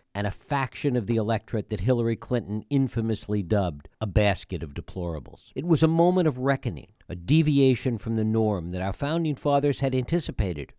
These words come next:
but had built safeguards against, mechanisms designed to temper the excesses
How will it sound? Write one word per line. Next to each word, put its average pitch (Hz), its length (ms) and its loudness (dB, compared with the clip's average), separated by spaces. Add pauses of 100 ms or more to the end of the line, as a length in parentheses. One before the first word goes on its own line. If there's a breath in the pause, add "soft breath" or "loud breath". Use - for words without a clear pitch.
(140)
but 120 120 2
had 117 180 2
built 127 240 6
safeguards 110 760 2
against, 90 540 -6 (320)
mechanisms 139 720 2
designed 123 540 0
to - 80 -6
temper 139 480 -2
the 120 180 0
excesses - 680 -6